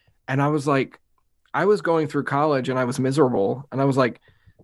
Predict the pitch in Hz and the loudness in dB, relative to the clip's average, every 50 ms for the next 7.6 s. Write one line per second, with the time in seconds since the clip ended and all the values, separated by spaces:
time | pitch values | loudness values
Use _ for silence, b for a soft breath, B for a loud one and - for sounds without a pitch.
0 | _ _ _ _ _ _ _ _ - 139 160 135 107 - - - - _ _ _ | _ _ _ _ _ _ _ _ -2 0 0 0 0 -4 -10 -20 -20 _ _ _
1 | _ _ _ _ _ _ _ - 135 147 143 143 - - 135 160 180 170 - 117 | _ _ _ _ _ _ _ -2 0 0 -2 -2 -4 -2 -2 0 0 -2 -4 -4
2 | 127 135 160 151 143 120 123 117 95 92 127 - - 123 123 135 143 151 156 147 | -2 -2 0 0 0 -2 0 0 0 -2 -2 -4 -4 -4 -2 0 0 0 0 0
3 | - 131 131 135 135 143 139 139 143 143 139 131 120 - - _ _ _ _ _ | -2 -2 -4 -2 0 0 0 0 0 0 -2 -4 -6 -10 -18 _ _ _ _ _
4 | _ _ _ _ - 120 139 147 135 139 139 135 123 143 104 - - 135 139 147 | _ _ _ _ -4 -2 -2 -2 0 0 -2 -2 -2 -4 -10 -4 0 2 4 4
5 | 143 143 - 143 127 - 139 139 135 135 135 135 135 127 123 127 123 127 135 135 | 2 0 -4 -8 -6 -4 -2 0 0 0 0 0 -2 -2 -4 -4 -2 0 0 0
6 | 127 - - 127 135 147 147 - - - 143 131 127 123 120 117 - - 123 120 | -2 -2 -2 -2 0 0 0 -2 -2 -2 0 0 0 0 -4 -6 -8 -6 -4 -4
7 | 139 143 143 143 139 135 123 127 127 127 123 123 | -2 0 0 0 0 0 0 0 0 0 -2 -4